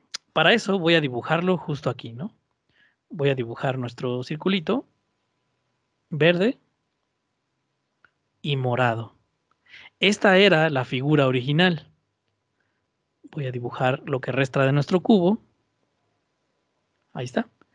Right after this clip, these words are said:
Esta era la figura original. Pero con el ángulo de desplazamiento de los esfuerzos principales, esta es la nueva figura.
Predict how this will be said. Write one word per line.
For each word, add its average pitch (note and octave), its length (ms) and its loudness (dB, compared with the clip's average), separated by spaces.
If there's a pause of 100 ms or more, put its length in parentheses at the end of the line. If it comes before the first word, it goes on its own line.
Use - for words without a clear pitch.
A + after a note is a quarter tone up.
(400)
Esta F3+ 340 4
era F#3 320 6
la C3 160 -4
figura C3 380 0
original. C3 580 -2 (2750)
Pero G3 340 4
con C#3 240 -2
el C3+ 140 2
ángulo F#3+ 320 2
de D#3+ 120 0
desplazamiento D#3 800 -2
de A#2 100 -10
los A2+ 160 -12
esfuerzos D3 460 -2
principales, F3+ 760 0 (460)
esta G#3+ 300 2
es F3+ 100 0
la F3 120 2
nueva D3+ 260 2
figura. F3+ 480 -2